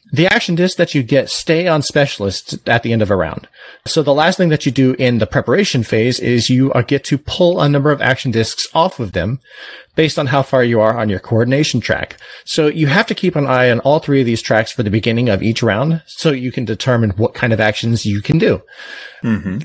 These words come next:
Speaker 1: Then you'll do the action phase where you'll put your discs on your specialist to do a variety of actions on the main boards. Uh, I think in this one that there are five actions, but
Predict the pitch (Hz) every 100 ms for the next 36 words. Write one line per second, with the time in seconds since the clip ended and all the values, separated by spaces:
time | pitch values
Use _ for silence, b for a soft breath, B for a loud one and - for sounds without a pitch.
0 | - - 156 180 196 190 175 175 175 170
1 | 135 - 143 135 135 156 143 123 110 107
2 | 101 - - - 131 123 - - - 92
3 | 160 233 175 165 170 170 - 123 117 95
4 | 104 110 131 147 160 143 135 143 123 127
5 | 123 117 113 95 95 92 - B B B
6 | 123 139 135 269 294 247 220 220 202 190
7 | 185 160 139 104 - - - - - 123
8 | -